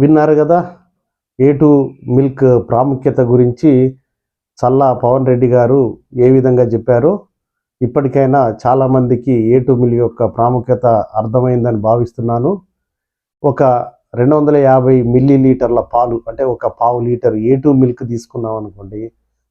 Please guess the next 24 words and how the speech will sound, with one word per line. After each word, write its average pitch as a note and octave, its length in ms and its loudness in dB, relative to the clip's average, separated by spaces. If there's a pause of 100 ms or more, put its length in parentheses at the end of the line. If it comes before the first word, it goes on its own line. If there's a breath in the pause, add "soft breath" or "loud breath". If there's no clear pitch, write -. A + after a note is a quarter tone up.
దాంట్లో C3+ 420 0
ఉన్నటువంటి B2+ 520 0
పోషక C#3+ 520 -2
విలువలను C3 500 2
గనక B2 400 -4
మనం A#2 460 -4
పరిగణలోకి B2 520 0
తీసుకుంటే A#2 640 -4 (180)
పిండి C3+ 180 2
పదార్థాలు C3 640 0
పన్నెండు A#2 400 -2
గ్రా-, A#2 200 -8
మాంసకృత్తులు C3+ 720 0
ఎనిమిది A#2 400 0
గ్రాములు, A2+ 540 -4 (520)
కొవ్వు C3+ 240 2
పదార్థాలు C3 680 0
ఐదు A2+ 400 0
గ్రాములు, A2+ 480 -2 (480)
లాక్టోజు, C3+ 800 2
షుగర్ C3 400 0 (100)
పన్నెండు A2+ 340 -2
గ్రాములు A#2+ 480 0
లభిస్తాయి. A#2+ 640 -2